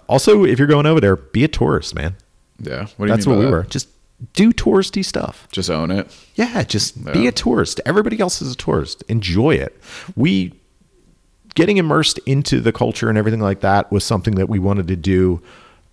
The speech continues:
Speaker 1: Um, I didn't know enough Jap-, Japanese to have full-on conversations with Japanese people. I had enough to get me by.
Speaker 2: Right.
Speaker 1: But, um, so d-, d-, don't be ashamed to be a tourist.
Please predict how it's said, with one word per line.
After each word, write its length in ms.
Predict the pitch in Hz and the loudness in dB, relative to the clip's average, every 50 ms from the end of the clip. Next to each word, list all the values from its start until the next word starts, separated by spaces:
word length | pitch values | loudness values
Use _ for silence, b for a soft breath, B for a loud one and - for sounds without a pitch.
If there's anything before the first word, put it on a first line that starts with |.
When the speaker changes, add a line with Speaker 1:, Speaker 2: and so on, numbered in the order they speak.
| _ | _
Speaker 1:
Um, 360 | 85 92 92 90 87 87 85 - _ | -2 0 0 0 0 -2 -4 -6 _
I 60 | 104 104 | -2 0
didn't 160 | 113 113 107 | 0 0 2
know 140 | 104 95 90 | 0 0 0
enough 340 | 82 82 87 85 82 - | -2 -2 -2 -2 -4 -4
Jap-, 340 | - - - - - - - | -4 -6 -4 -2 -4 -4 -4
Japanese 500 | - 95 90 82 - 87 80 80 80 - - | -4 -2 -2 0 0 -2 -4 -4 -4 -4 -4
to 80 | 80 | -4
have 200 | 73 90 76 71 | -2 -2 -4 -4
full-on 400 | - - - 92 85 82 80 78 | -8 -6 -4 -2 -2 0 -2 -2
conversations 680 | - 92 87 80 73 - - 87 82 78 - - 80 - | -2 -4 -4 -4 -4 -4 -4 -4 -4 -4 -4 -8 -8 -10
with 100 | 82 - | -8 -4
Japanese 380 | 82 80 - 90 85 87 82 | -4 -4 -4 -4 -6 -6 -6
people. 240 | - - 90 80 82 | -6 -8 -6 -2 -2
I 100 | 78 80 87 | 0 0 0
had 100 | 92 87 | 0 0
enough 240 | 85 85 78 67 | 0 -2 -2 -4
to 80 | - 80 | -6 -4
get 180 | 73 82 - - | -4 -4 -4 -2
me 100 | 87 80 | -4 -2
by. 420 | 71 73 78 78 76 78 78 76 - b b b b b b b b b _ | 0 0 0 0 0 -2 -4 -6 -10 b b b b b b b b b _
Speaker 2:
Right. 20 | |
Speaker 1:
But, 240 | - - 82 82 80 | -4 -2 0 0 0
um, 320 | 80 80 80 76 76 78 - - _ _ _ _ _ _ _ _ _ _ _ _ _ _ _ _ - | 0 0 -2 -2 -4 -8 -10 -14 _ _ _ _ _ _ _ _ _ _ _ _ _ _ _ _ -16
so 180 | - - - - - - _ | -10 -8 -8 -8 -8 -12 _
d-, 60 | - - _ | -20 -18 _
d-, 80 | - - - _ _ _ | -20 -20 -20 _ _ _
don't 180 | 143 143 156 - | -2 -2 -2 0
be 100 | 170 156 | 0 0
ashamed 320 | 135 - - 85 80 78 69 | 0 0 -2 -4 -4 -4 -6
to 40 | |
be 100 | 65 53 | -8 -12
a 40 | - | -12
tourist. 460 | - - - - 58 - - - - | -12 -12 -10 -10 -10 -12 -12 -14 -16